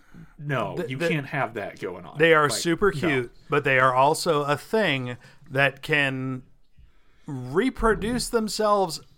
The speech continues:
Speaker 2: on an exponential scale every twelve hours.
Speaker 1: Right.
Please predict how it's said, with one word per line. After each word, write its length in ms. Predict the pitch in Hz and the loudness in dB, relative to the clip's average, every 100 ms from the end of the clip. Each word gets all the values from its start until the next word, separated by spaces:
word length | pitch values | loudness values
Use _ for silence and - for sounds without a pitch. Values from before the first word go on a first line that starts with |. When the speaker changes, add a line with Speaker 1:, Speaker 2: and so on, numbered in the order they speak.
| _ _ _ _ _ _ | _ _ _ _ _ _
Speaker 2:
on 160 | - 180 | 2 2
an 160 | 156 160 - - | 2 -4 -16 -8
exponential 840 | 202 - - 202 214 226 - 170 | -8 -8 -6 -4 -4 -4 -2 -2
scale 840 | - - 214 208 175 151 143 143 - | -4 -4 -2 0 0 0 0 -4 -4
every 320 | 170 170 135 | -4 -2 -4
twelve 480 | - - 190 208 196 | -8 -2 2 4 6
hours. 880 | 185 180 135 113 101 101 - - _ | 6 8 6 4 -4 -10 -10 -10 _
Speaker 1:
Right. 260 | 101 - | -10 -10